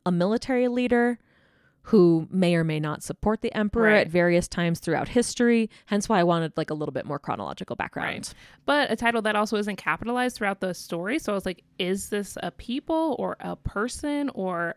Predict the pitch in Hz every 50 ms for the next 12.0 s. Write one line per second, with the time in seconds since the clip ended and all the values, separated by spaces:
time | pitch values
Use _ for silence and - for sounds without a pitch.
0 | - 190 180 175 175 170 170 170 170 165 160 - 147 - - - - - - -
1 | - - 208 214 - - 330 320 - - 294 262 - 226 196 180 - _ _ _
2 | - - - 180 226 254 - 226 233 226 185 196 208 214 214 202 190 185 175 170
3 | 165 - - - - 185 175 170 160 156 160 - - - 190 190 175 160 196 196
4 | 185 190 185 180 - - - 180 170 170 170 170 170 175 175 170 - _ _ _
5 | _ _ _ _ _ _ _ _ _ _ _ _ _ - 156 151 151 160 175 185
6 | 196 190 180 196 196 196 208 208 196 190 - - - - 185 185 180 - - -
7 | - _ - - - - - 208 185 180 208 - - 359 330 269 220 190 - -
8 | _ - 202 202 196 190 190 196 233 254 302 320 269 - 226 214 226 233 233 220
9 | 214 202 190 185 180 - - 185 180 175 170 175 165 - - _ _ _ - 185
10 | 175 170 - _ _ _ _ _ _ _ _ _ _ _ _ 190 190 190 190 185
11 | - 190 180 175 175 170 170 170 170 170 - 170 175 170 165 170 170 175 -